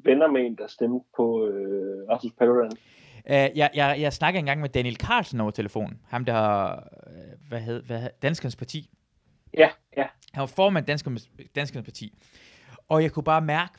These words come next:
Speaker 2: vi havde kemi sammen. <laughs> Jeg kunne bare, jeg ved, jeg ved hundrede procent, at jeg ville være rigtig gode venner med Daniel Carlsen, og jeg havde lyst til at blive med at snakke med ham.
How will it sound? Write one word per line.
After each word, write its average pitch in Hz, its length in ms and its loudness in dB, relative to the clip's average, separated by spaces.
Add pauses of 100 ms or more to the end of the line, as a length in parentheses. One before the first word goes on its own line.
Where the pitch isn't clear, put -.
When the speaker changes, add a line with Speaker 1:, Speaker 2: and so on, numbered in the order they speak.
(140)
Speaker 2:
vi 180 140 -6
havde 165 400 -2
kemi 190 440 2
sammen. 151 440 -2
<laughs> - 1500 -4
Jeg 285 160 4
kunne 294 140 -2
bare, 254 160 4 (200)
jeg 214 140 2
ved, 254 140 -2
jeg 190 140 2
ved 233 140 0 (120)
hundrede 247 200 4
procent, 156 460 -4 (120)
at 143 220 -2
jeg 156 200 2
ville 147 160 -4
være 127 200 0
rigtig 151 220 -4
gode 123 200 -6
venner 117 160 -4
med 110 80 -10
Daniel 104 220 -8
Carlsen, 104 340 -6
og - 40 -12
jeg 117 60 -4
havde 120 120 -2
lyst 120 140 -10
til 127 80 -12
at 110 80 -12
blive 110 140 -12
med 113 80 -8
at 113 60 -10
snakke 110 220 -8
med 107 80 -12
ham. - 80 -14